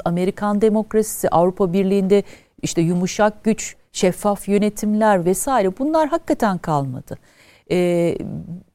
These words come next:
şöyle bir sürece girdik. Her ulus devlet kendi çıkarları uğruna her türlü demokrasiyi de ihlal ediyorlar. Amerikan basını çok özgür. İşte, e, Amerikan yönetimi çok şeffaf. Yok böyle bir şey ve bu uzun süredir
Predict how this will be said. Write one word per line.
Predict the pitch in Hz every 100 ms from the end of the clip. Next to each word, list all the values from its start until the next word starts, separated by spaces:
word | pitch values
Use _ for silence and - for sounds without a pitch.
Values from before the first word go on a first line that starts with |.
| - - - - - -
şöyle | - - 349 359 185
bir | 185 147
sürece | - 180 170 160
girdik. | 147 151 143 - 294
Her | - 302 427
ulus | - 214 202 -
devlet | 190 185 247
kendi | - 226 220 220 285 269 - -
çıkarları | - 214 180 170 160
uğruna | - 226 202 170 196 - - _
her | - 277
türlü | 311 - 240 233
demokrasiyi | 208 208 214 220 - 247
de | 254
ihlal | 233 226 247 240
ediyorlar. | 240 233 240 233 -
Amerikan | 208 240 240 269 254
basını | 220 214 220
çok | 247 220 202
özgür. | 156 139 - 135 - - _ _ _
İşte, | - - 165 - - -
e, | 196 175 175 -
Amerikan | 196 208 208 226 214
yönetimi | 180 190 180 196
çok | 220 190 180
şeffaf. | - 160 - 147 - 175
Yok | 277 - 175
böyle | 165 131 127
bir |
şey | - 135 135
ve | 226 226
bu | 277
uzun | 214 190 330
süredir | - 226 185 156